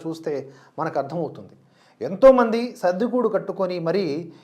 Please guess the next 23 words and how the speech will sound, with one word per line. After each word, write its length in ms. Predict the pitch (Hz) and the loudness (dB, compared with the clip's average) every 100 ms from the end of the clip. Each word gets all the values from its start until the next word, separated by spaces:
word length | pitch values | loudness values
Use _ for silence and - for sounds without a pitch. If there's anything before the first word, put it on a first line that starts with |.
| - | -12
ఈ 120 | 135 | -8
సభకు 360 | 139 156 190 196 | -2 -2 0 -2
స్వచ్ఛందంగా 680 | - 170 - 214 214 202 196 | -4 -6 -6 -6 -4 0 2
హాజరయ్యారు. 580 | 185 180 185 160 - - _ _ _ _ _ _ - | 0 -2 -4 -6 -10 -18 _ _ _ _ _ _ -6
ఆ 100 | 143 | -4
జనాభాలను 560 | 143 175 208 226 226 208 208 | 0 2 2 2 0 -2 -6
చూసి 180 | 208 | -6
మోదీయే 680 | 180 160 185 202 190 180 190 - - | -4 -4 -2 -2 -2 -2 -8 -18 -6
ఆశ్చర్యపోయారు. 720 | 127 151 180 160 135 117 98 - _ _ 160 | -4 -2 -2 -2 -4 -6 -8 -12 _ _ -6
తమిళనాట 400 | 185 202 214 208 | -4 0 0 -2
ఇంతటి 360 | 180 214 185 | -4 -4 -4
ప్రభావం 500 | - 156 156 180 196 - - - | -2 -2 2 0 0 -10 -20 -16
ఎలా 240 | - 175 190 | -2 4 4
సృష్టించగలిగాడు 960 | 185 175 247 226 226 202 190 196 180 175 - - | 2 -8 -6 -2 0 2 4 4 4 -6 -18 -10
ఈ 80 | 170 | -6
అన్నామలై 680 | 147 170 202 190 180 147 - - _ - | -4 0 0 2 0 -2 -8 -20 _ -8
అనేలా 340 | 170 214 202 | -2 4 4
సాగుతోంది 560 | 190 165 170 180 180 165 | 4 0 0 0 -2 -2
ప్రస్తుతం 640 | 160 156 - 190 170 110 | -4 -6 -4 -4 -4 -4
రాజకీయ 540 | 117 175 202 208 202 196 | 2 2 0 -4 0 0
విశ్లేషకుల 680 | 156 - 190 185 170 175 156 - - - | 0 -4 -4 -4 -2 0 -2 -4 -18 -4
ఆలోచన 400 | 110 170 165 135 | -2 -2 -4 -8
కూడా. 240 | - 98 | -10 -14